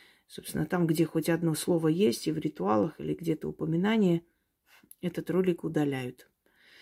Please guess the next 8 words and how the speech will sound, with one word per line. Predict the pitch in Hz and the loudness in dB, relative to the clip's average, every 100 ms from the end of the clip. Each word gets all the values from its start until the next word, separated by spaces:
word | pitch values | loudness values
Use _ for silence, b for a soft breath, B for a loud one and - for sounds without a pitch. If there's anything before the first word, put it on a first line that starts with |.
| B B B B B B B B B | B B B B B B B B B
Ну, | 208 208 | 2 6
видимо, | 185 175 165 156 151 B B B B B B B B B B B B B B B _ _ _ _ - | 6 6 4 2 -2 B B B B B B B B B B B B B B B _ _ _ _ -8
видимо, | 165 170 170 165 | -2 0 4 4
не | 165 170 | 6 4
нравится | 165 151 143 - | 4 2 -2 -4
им, | 170 | -4
чтобы | - - - 151 | -4 -6 -6 -4
люди | 160 165 - | -4 -4 -8